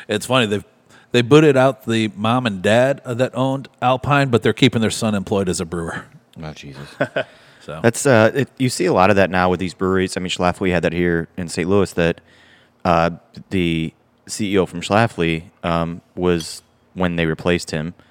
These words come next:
Speaker 2: um, with, uh, James Pendergraph. He was not a bre-, beer guy. He was a business guy.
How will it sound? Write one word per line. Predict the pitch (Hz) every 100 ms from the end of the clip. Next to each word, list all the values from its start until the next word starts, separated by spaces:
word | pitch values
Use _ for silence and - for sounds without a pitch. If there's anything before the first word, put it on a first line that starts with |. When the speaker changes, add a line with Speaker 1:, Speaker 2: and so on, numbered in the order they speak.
| _ _ _ -
Speaker 2:
um, | 80 80 80
with, | 78 78 - - -
uh, | 80 78 78 78
James | 78 87 82
Pendergraph. | 85 82 107 131 - _ _ _ _ _ _ -
He | - 107
was | 92 87 85 -
not | 85 82
a |
bre-, | 78 95 -
beer | 104 92
guy. | 76 71
He | 78
was | 80 78 -
a | 82
business | 80 78 73
guy. | - -